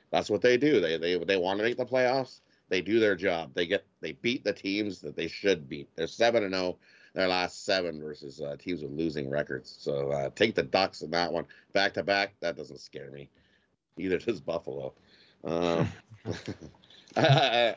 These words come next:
I, I agree with Joe. You, you look at Carolina, Winnipeg, and the first thing that thoughts to your head is jump to the over, right? You're like,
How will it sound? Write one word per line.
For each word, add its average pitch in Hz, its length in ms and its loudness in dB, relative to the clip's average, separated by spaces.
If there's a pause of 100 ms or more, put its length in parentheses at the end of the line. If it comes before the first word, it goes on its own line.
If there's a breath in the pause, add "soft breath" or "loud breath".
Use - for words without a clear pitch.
(140)
I, 107 140 -8
I 135 100 2
agree 151 260 0
with 156 160 0
Joe. 139 220 2
You, 123 240 -2
you 139 160 0
look 156 180 4
at 147 120 -6
Carolina, 147 400 0
Winnipeg, 147 440 -4
and 127 100 -4
the - 60 -4
first 143 240 -4
thing 139 120 -4
that 123 180 -2
thoughts 123 320 -2
to - 120 -12
your 120 120 0
head 123 220 0
is 107 100 -10
jump 127 360 0
to 107 100 -14
the 107 120 2
over, 107 300 2
right? 85 300 0 (260 soft breath)
You're 107 140 0
like, 107 200 2